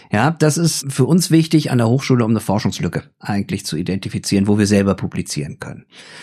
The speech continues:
Das fließt in den Trendradar ein,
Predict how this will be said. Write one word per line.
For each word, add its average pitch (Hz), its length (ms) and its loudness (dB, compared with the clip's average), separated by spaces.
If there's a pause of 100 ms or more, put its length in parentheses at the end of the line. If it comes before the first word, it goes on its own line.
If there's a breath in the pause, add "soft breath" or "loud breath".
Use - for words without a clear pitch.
(260 loud breath)
Das 139 220 0
fließt 202 360 2
in 175 80 2
den 160 140 4
Trendradar 120 760 0
ein, 160 300 2